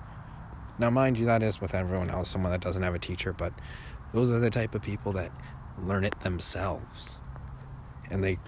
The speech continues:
co-, go through their issues themselves. They come across a roadblock, they break through it themselves.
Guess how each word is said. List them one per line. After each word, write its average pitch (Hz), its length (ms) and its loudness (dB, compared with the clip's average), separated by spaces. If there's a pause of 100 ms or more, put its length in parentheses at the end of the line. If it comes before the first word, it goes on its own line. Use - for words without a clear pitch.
co-, 110 160 2
go 101 200 0
through 98 220 0
their 92 120 -2
issues 92 440 -4
themselves. - 800 -4 (440)
They 95 120 -2
come 101 180 2
across 95 320 0
a - 20 0
roadblock, 98 600 2 (420)
they 107 100 4
break 92 300 0
through 98 220 0
it - 120 -4
themselves. - 880 -2